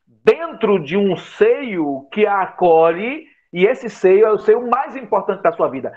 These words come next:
O seio mais importante da vida de uma pessoa não é a sociedade, é a sua família.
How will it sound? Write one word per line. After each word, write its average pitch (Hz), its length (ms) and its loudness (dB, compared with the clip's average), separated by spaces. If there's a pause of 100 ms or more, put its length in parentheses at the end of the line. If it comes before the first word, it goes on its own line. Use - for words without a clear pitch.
(180)
O 165 80 -10
seio 269 360 -2
mais 220 160 0
importante 214 540 -2
da 175 80 4
vida 180 180 -2
de 170 80 -4
uma 165 80 0
pessoa 190 300 -2
não 180 140 -2
é 196 60 2
a 196 40 2
sociedade, 143 840 -2 (380)
é 180 80 4
a 160 100 0
sua 214 340 -2
família. 135 460 -8